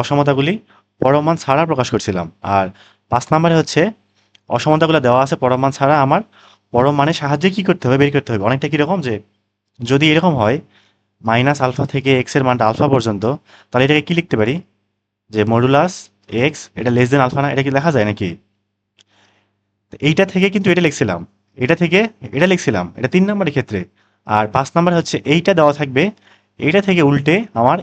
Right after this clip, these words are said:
এইখানে আসা লাগবে। এখানে আরেকটা বিষয় কি, যে আমি যখন এখান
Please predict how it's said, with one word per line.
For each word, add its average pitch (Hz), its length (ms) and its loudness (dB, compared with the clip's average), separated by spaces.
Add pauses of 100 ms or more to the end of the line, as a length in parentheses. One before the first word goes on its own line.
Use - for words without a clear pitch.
এইখানে 143 360 -2
আসা - 180 -6
লাগবে। 85 200 -10 (1400)
এখানে 175 220 0
আরেকটা 170 300 2
বিষয় 170 260 0
কি, 220 80 -2 (120)
যে 131 80 2 (1160)
আমি 135 180 4
যখন 175 220 4
এখান 165 140 2